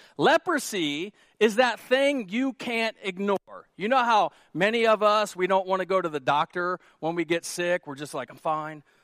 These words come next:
I'm fine. <coughs> I'm fine." I'm fine, right? You just kinda blow off the problem.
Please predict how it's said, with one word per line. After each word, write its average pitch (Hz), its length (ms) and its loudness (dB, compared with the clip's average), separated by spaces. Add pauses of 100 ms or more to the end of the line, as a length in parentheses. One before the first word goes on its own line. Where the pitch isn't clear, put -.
(160)
I'm 165 80 -20
fine. - 240 -18 (280)
<coughs> 180 100 -6 (380)
I'm 196 80 -18
fine." - 200 -20 (2000)
I'm 160 140 0
fine, 160 500 4
right? 170 280 2
You 185 60 -10
just 180 100 -10
kinda 190 160 2
blow 175 220 2
off 190 160 6
the 165 100 -2
problem. 190 500 0